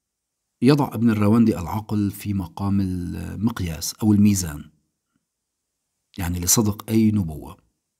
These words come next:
أو لصدق أي ادعاء. العقل هو الفيصل في إثبات، يعني، صدق أو كذب أي ادعاء،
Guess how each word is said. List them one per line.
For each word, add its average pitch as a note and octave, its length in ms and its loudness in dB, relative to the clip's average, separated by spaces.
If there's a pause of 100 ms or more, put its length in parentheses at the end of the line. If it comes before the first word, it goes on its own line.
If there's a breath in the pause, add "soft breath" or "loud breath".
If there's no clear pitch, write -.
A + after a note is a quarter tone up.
(640)
أو G#2 220 4
لصدق G#2+ 540 -4
أي C3+ 140 4
ادعاء. G#2+ 460 -2 (2250)
العقل G2 400 -2
هو G#2 180 2
الفيصل F#2 640 -6 (960)
في G#2 180 0
إثبات، F#2+ 380 -6
يعني، D#2 160 -12
صدق A#2+ 520 -4
أو F2+ 460 -8 (640)
كذب A2+ 320 2
أي B2+ 140 4
ادعاء، E2 380 -6